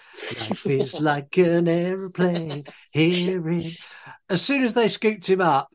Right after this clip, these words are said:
Speaker 1: and they dropped him out and he was absolutely fine without a mark on him, and he got out like, "Oh, took you long enough to get back here." I was like, "I'm out. <laughs> I'm
Speaker 2: No.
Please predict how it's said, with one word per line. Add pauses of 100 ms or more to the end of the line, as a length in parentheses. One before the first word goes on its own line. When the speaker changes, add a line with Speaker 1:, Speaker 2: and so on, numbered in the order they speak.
(120)
Speaker 1:
and
they
dropped
him
out
and
he
was (100)
absolutely
fine
without
a
mark
on
him,
and
he
got
out
like, (340)
"Oh,
took
you
long
enough
to
get
back
here."
I
was
like,
"I'm
out. (320)
<laughs> (300)
I'm
Speaker 2:
No.